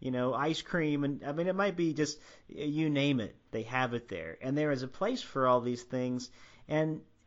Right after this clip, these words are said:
at some point, it seems that any of those foods are appropriate. And sometimes they're, they're nourishing. Sometimes you need the candy because, hey, you know what? You just want a piece of candy every now and then. It,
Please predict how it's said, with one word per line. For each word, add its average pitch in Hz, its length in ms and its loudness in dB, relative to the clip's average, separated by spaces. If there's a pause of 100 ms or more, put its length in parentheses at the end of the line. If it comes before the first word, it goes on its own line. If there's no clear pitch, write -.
at 170 140 -4
some 220 280 0
point, 175 640 4 (100)
it 143 140 -2
seems 170 360 -2
that 147 240 0 (340)
any 170 280 0
of 143 140 0
those 147 240 2
foods 139 380 0
are 117 120 4
appropriate. 117 720 -2 (140)
And 120 160 -4
sometimes 143 540 -2
they're, 113 260 -2
they're 110 180 -6
nourishing. 160 560 -2
Sometimes 160 540 -2
you 143 80 2
need 139 260 2
the 127 60 -2
candy 139 400 0
because, 123 420 -2
hey, 131 140 0
you 123 160 0
know 127 160 0
what? 131 380 2
You 123 100 -8
just 135 220 -2
want 127 160 0
a - 20 -10
piece 123 240 -8
of 123 80 -10
candy 104 360 -4
every 92 180 -10
now 87 220 -6
and 80 80 -10
then. 80 140 -10
It, 85 160 -10